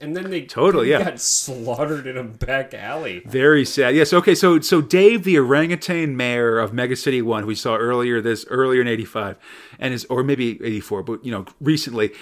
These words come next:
Speaker 2: and his owner, Billy,
Speaker 1: Mm.
Speaker 2: are heading home from, from the night in their, uh,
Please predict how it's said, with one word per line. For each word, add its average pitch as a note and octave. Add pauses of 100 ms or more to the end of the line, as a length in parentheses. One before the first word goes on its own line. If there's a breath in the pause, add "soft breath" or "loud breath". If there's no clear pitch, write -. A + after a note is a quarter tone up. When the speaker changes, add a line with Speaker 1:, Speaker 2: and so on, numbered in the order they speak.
(100)
Speaker 2:
and C3
his C3+
owner, F#3
Billy, C3+
Speaker 1:
Mm. F2+
Speaker 2:
are A#2+
heading D#3
home C#3
from, C3
from C#3
the C3
night B2
in A#2
their, G#2+
uh, G2+